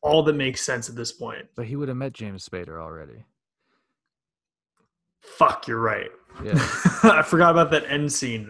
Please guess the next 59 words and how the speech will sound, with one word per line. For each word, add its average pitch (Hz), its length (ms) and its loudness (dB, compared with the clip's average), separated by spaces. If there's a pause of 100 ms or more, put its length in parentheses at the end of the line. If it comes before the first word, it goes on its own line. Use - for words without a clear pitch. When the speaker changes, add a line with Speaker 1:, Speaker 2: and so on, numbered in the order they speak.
Speaker 1:
in 117 100 -8
Speaker 2:
So, 113 80 0
Speaker 1:
Age 120 140 -2
of 117 80 -6
Speaker 2:
I 123 40 -4
mean, 127 100 -4
Speaker 1:
Ultron. 123 220 -8
Speaker 2:
I'm, - 60 -10 (100)
I'm 123 80 -10
not 135 180 -6
saying 131 220 -6
that 113 80 -8
James 110 300 -10
Spader 98 340 -12
wouldn't 95 240 -14
have 92 140 -14 (220)
potential, 95 480 -16
wouldn't, 101 220 -12 (120)
isn't, 101 340 -12
I - 40 -4
Speaker 1:
But 139 80 2
Speaker 2:
mean, 123 100 -4
he, 156 60 0
Speaker 1:
maybe 185 200 6
Speaker 2:
you're 127 80 -2
right. 127 140 2
Speaker 1:
Cumberbatch 139 420 2
and 185 240 2
Spader. - 500 -4
<laughs> - 340 -12
Speaker 2:
He, 131 160 -10
well, 131 120 -4
he's 139 180 -6
still, 127 360 -6 (280)
I 110 40 -10
mean, 117 120 -8
Spader's 117 420 -8
still 98 240 -8
cast - 500 -10
formally. - 500 -20 (480)
Speaker 1:
Yeah, 143 120 -4
Speaker 2:
Like, 104 160 -10
Speaker 1:
and - 100 -16
I 127 100 -2
Speaker 2:
you 135 60 -2
Speaker 1:
just, 98 200 -4
Speaker 2:
know - 60 -14
what - 100 -14
I 92 40 -12
mean? 98 180 -14 (100)
Speaker 1:
I 135 100 0
want 151 160 2
more. 160 260 4
I 143 80 0
liked, 165 420 4 (100)
I 139 100 -4
liked 165 320 4
his 156 160 0
Ultron, 143 640 -2